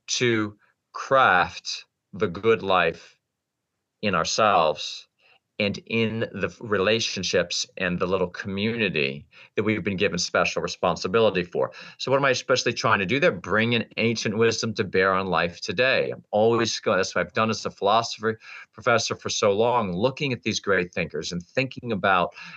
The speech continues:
their principles and asking again and again, how do we apply those to, uh, you know, our times now? And so it, it, what I've done is a little bit of a smorgasbord. I've got an online course called Man of the Household. I've got an online course called Woman of the Household.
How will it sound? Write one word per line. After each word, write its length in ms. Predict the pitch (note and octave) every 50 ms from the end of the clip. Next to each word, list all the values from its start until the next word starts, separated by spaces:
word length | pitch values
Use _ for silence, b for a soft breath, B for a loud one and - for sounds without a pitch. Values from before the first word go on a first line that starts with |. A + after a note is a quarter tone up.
| B -
their 200 | G#2+ A2 G#2 G2+
principles 680 | - - - A#2+ A#2+ - - G2+ E2+ - D#2+ E2+ -
and 80 | F2+ E2+
asking 480 | - - A#2 B2 - - - - G#2+
again 280 | G2 F2+ D#2+ G2+ G2 F#2+
and 100 | F2+ F2+
again, 440 | F2+ F2 A2 A#2 B2 A2 E2+ - - B B B B B B -
how 200 | - G2+ G#2+ A#2
do 60 | A#2+
we 120 | A2+ A2+
apply 340 | A2 A2 - A2 G#2+ G#2 G#2
those 320 | G2 G2+ G2 F#2+ F#2 -
to, 200 | - - F#2 E2 - _ - G#2 F#2+ F2+ - - - - - _ _ _ _ -
uh, 60 | - F2+
you 140 | F2+ D#2
know, 60 | C#2 - - -
our 100 | G2 F#2+
times 480 | - - G2+ F2+ E2+ E2 E2+ - -
now? 320 | E2 D#2+ D2 C2+ C2 C2 B B B B B B B -
And 120 | - C3+ -
so 380 | - - D#3 C#3 C3+ C3 C3 B B B _ -
it, 160 | B2 - -
it, 140 | C3 C3 -
what 360 | - C#3+ B2 - - C3 A#2+ A#2
I've 140 | A2+ G2+
done 200 | G2+ B2+ B2+ C3+
is 160 | C3+ B2+ A2 G#2+
a 20 |
little 140 | A2 A#2+ A2
bit 100 | A2+ A#2
of 60 | G#2
a 60 | A2+
smorgasbord. 760 | A2 - - - B2 B2+ B2+ G#2 - - - - E2 D2+ D2
I've 80 | E2 F2
got 120 | G2 G2
an 40 | G2
online 380 | G2 F#2+ G2+ G#2+ G#2+ G#2 G2+ G2
course 320 | - - A2 G#2 G2+ -
called 200 | - A#2 G#2+ G2
Man 280 | G#2+ A2 A2+ A2+ G#2+ G#2
of 80 | G#2
the 80 | G2+ F#2+
Household. 580 | G2 F#2+ F2 E2 - - - E2 C#2 C#2 C#2 - B B B B B B - -
I've 80 | G#2+
got 120 | G#2+ G#2 G2+
an 60 | -
online 380 | - G#2 G2+ G2+ G2+ G2+ G2+
course 440 | F2+ - - G#2+ G2+ G2 G2 - -
called 360 | - - - G#2+ G#2 G#2 G2+
Woman 240 | G#2 A#2+ B2 A#2 G#2+
of 80 | G2+ F2+
the 80 | F#2
Household. 640 | F2+ F#2 G2 F2+ E2+ E2 - - - F2+ D#2 C2+ -